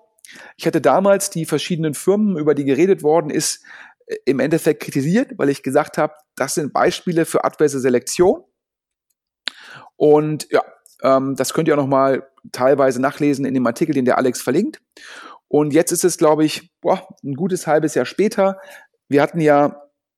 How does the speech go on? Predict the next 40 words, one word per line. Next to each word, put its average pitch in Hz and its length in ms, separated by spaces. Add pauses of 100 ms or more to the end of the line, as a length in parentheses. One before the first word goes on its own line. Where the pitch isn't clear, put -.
(140)
ich - 300
glaube, 160 540
auch - 260
schon 151 140
mal 139 60
in 131 80
dem 127 100
Podcast 185 460
hier 175 400
über, 131 480 (380)
darüber 135 260
gesprochen. 175 480
Da 147 100
hatte 143 120
ich - 120
gesagt, 143 520 (100)
ähm, 127 400
ich - 140
glaube, 127 260
Neufund 143 580
versucht 147 520
noch 139 140
mal 120 120
Geld, 139 340
also 117 140
die 123 120
Firma 117 320
selbst, 123 440
die 117 80
Fifth - 220
Force 165 360
G 175 120
M 175 80
B 160 100
H, 151 220 (340)
versucht 151 460
noch 135 140
mal 117 120
Geld 160 360
aufzunehmen 147 760